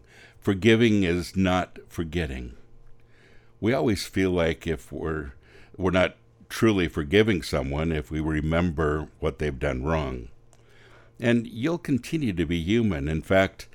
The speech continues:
the book of Proverbs tells us not to trust someone who has proven to be untrustworthy.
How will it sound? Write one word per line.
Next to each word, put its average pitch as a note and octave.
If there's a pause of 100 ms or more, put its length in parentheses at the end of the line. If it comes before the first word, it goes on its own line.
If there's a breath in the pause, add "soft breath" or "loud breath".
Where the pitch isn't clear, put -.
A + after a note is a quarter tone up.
(300 loud breath)
the F2+
book G#2+
of D#2+
Proverbs G2+
tells E2
us F2
not F#2
to F#2+
trust -
someone E2+ (380 loud breath)
who C#3+
has A2+
proven A#2+
to -
be A#2
untrustworthy. F2+